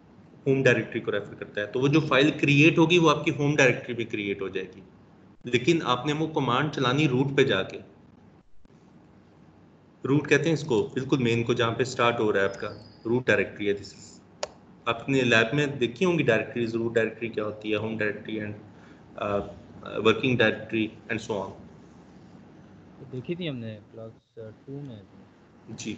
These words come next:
Speaker 1: अ, लैब में, lab टू में आपने शायद की हों commands। Assignment को ignore ना कीजिएगा, assignment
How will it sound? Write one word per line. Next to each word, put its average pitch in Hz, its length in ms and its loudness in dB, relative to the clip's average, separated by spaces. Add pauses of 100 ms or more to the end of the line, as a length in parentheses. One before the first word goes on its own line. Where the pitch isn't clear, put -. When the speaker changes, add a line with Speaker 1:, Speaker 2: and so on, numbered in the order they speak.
Speaker 1:
अ, 110 60 2
लैब 127 280 6
में, 110 280 2
lab 113 160 2
टू 131 160 0
में 123 120 0
आपने 104 260 -4
शायद 101 180 -6
की - 220 -16
हों 101 60 -10
commands। 101 460 -12 (2500)
Assignment 135 480 2
को 170 60 4
ignore 156 260 2
ना 160 200 0
कीजिएगा, 156 560 0
assignment 131 760 -2